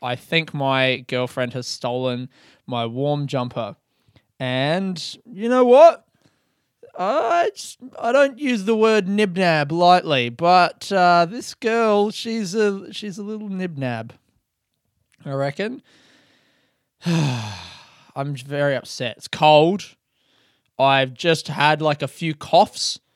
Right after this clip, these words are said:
like, as in I coughed a few times, and it was, like, the kind of cough that I was like, <clears throat> "If I'm doing that in the world,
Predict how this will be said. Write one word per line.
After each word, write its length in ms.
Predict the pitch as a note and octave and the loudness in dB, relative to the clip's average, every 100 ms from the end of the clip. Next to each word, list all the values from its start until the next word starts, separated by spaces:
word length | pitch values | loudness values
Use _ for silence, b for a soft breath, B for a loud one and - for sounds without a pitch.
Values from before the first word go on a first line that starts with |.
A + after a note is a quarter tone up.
| _ _ _ _ _ _ | _ _ _ _ _ _
like, 240 | C#3+ C#3 | -4 -2
as 180 | C#3+ C3 | -4 -6
in 140 | C#3 C3+ | -6 -6
I 100 | B2 | -8
coughed 420 | - C#3+ C#3+ - | -6 -6 -6 -8
a 60 | |
few 220 | D3 F3 E3+ | -10 -12 -8
times, 460 | E3+ E3 G3+ G3+ | -4 -4 -4 -4
and 120 | D#3+ | -4
it 60 | C#3+ | -4
was, 220 | B2+ B2 | -8 -10
like, 380 | D3+ C3+ B2 B2 | -8 -4 -4 -6
the 140 | D3 C#3 | -12 -10
kind 200 | D3 C3+ | -8 -8
of 60 | |
cough 260 | - C3+ - | -8 -8 -6
that 100 | C3+ | -4
I 120 | B2+ | -4
was 100 | B2 | -6
like, 280 | B2+ B2 - _ _ _ - | -8 -8 -12 _ _ _ -20
<clears throat> 1200 | - - A3 D#3 B2+ _ _ _ _ _ - - | -18 -18 -20 -20 -20 _ _ _ _ _ -20 -14
"If 160 | C3+ - | -8 -6
I'm 160 | C#3 | -4
doing 280 | C#3 C#3 C#3 | -4 -4 -2
that 260 | C#3 C3 - _ _ | -2 -2 -4 _ _
in 140 | C#3+ C3+ | -10 -6
the 80 | B2 | -2
world, 540 | C#3+ D#3+ E3 F3 | 2 6 6 4